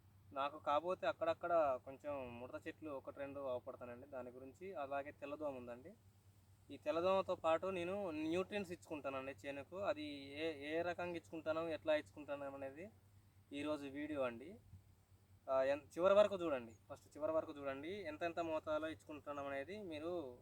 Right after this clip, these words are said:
పర్టికులర్గా చూడండి. ఈరోజు మనం వచ్చేసి, ఆ, మన రెండు మందులు మనం ఈరోజు తీసుకురావడం జరిగింది. ఒకసారి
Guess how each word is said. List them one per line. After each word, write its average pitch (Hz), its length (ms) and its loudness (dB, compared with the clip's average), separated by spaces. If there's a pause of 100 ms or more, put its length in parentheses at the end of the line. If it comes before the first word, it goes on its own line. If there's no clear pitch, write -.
(100)
పర్టికులర్గా 147 480 -4
చూడండి. 131 360 -6 (920)
ఈరోజు 151 240 -2
మనం 160 200 4
వచ్చేసి, 165 640 -2 (120)
ఆ, 135 40 -4
మన 131 180 -4 (880)
రెండు 139 220 -6
మందులు 151 380 -2
మనం 131 360 -4
ఈరోజు 131 240 -12
తీసుకురావడం 127 460 -4
జరిగింది. 120 400 -10 (1120)
ఒకసారి - 240 -10